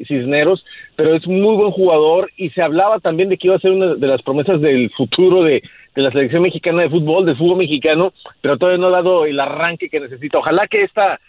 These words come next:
eh, este impulso que le está dando el llamado a la selección le pueda ayudar, ¿no?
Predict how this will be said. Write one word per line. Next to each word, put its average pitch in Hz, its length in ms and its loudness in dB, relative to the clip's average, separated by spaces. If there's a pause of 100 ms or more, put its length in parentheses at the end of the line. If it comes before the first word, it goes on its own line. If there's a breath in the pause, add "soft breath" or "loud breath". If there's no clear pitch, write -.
(160 soft breath)
eh, 143 680 0
este 175 260 -2
impulso 151 360 -4
que 151 80 -2
le 139 60 0
está 175 140 -2
dando 170 200 2
el 160 60 -4
llamado 143 220 -2
a 165 60 2
la 139 40 -2
selección 135 380 -2
le 151 80 0
pueda 135 180 -2
ayudar, 131 320 2
¿no? 139 260 -10